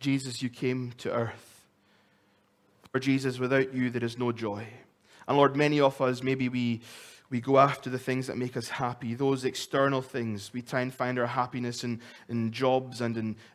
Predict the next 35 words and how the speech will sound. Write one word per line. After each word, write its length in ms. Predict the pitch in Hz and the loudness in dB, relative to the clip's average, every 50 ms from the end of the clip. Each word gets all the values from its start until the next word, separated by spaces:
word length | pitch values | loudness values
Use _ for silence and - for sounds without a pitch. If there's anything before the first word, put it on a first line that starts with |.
| - | -8
in 80 | 113 107 | -8 -6
holidays 760 | 101 - 135 127 135 131 127 127 135 127 123 123 120 117 113 | -4 -2 0 2 2 2 2 2 2 2 2 0 -2 -2 -2
and 220 | 113 110 113 107 | -4 -4 -4 -4
in 140 | 107 107 110 | -4 -6 -6
gifts 480 | 107 117 131 127 127 123 - - - | -2 0 0 0 0 -2 -6 -8 -6
and 120 | 120 113 117 | -4 -4 -2
material 460 | 113 110 - - 143 131 127 127 123 | -2 -4 -4 -4 -2 0 0 0 0
things, 320 | 123 - 123 120 120 117 | 0 -2 -2 -2 -2 -2
maybe 200 | 123 120 120 120 | -4 -4 -4 -2
new 200 | 120 123 127 120 | -2 -2 -2 -4
cars 480 | 120 - - 127 123 127 127 131 123 123 | -4 -2 0 2 4 4 4 2 2 -2
and 80 | 120 120 | -4 -4
new 160 | 123 123 127 | -4 -4 -4
houses. 480 | 123 123 123 120 120 - 123 127 127 - - - - - - | -2 -2 -2 -2 -4 -6 -8 -8 -10 -12 -18 -18 -18 -8 -4
But 100 | - 135 | -2 2
Lord, 240 | 131 131 139 143 135 | 4 6 6 6 6
we 40 | 139 | 4
know 140 | 139 147 151 | 2 2 2
that 140 | 151 143 131 | 2 2 0
those 180 | 151 143 - | 0 -2 -2
things 240 | - 147 147 147 139 | 0 0 0 0 0
don't 260 | - - 143 139 135 | 0 0 0 0 0
bring 280 | - - 143 139 135 135 | 0 0 2 2 2 2
any 260 | 143 156 160 151 143 | 2 4 4 4 4
lasting 580 | 135 135 139 143 143 - - - 135 131 123 123 | 4 4 2 2 0 -4 -6 -4 -4 -2 -2 -2
meaning. 320 | 127 120 117 107 101 101 - - _ _ _ _ _ _ _ _ _ _ _ _ _ _ _ _ _ _ _ _ _ _ _ _ _ - | -2 -2 -2 -2 -4 -8 -14 -20 _ _ _ _ _ _ _ _ _ _ _ _ _ _ _ _ _ _ _ _ _ _ _ _ _ -4
But 100 | 135 131 | 0 2
Lord, 200 | 139 139 139 135 | 4 4 6 6
rather 200 | 147 156 156 156 | 6 6 6 4
than 160 | 160 160 147 | 2 2 4
helping 360 | 139 147 147 143 156 143 143 | 4 4 4 4 2 0 -2
us 120 | 139 135 | -2 -4
to 120 | - - 139 | -4 -8 -10
pursue 380 | - 139 - - - - 139 | -8 -8 -10 -8 -4 -2 -2
happiness, 640 | 131 123 123 127 127 127 - 127 117 113 110 110 - | -2 0 0 -2 -2 -2 -2 -2 -2 -2 -4 -4 -8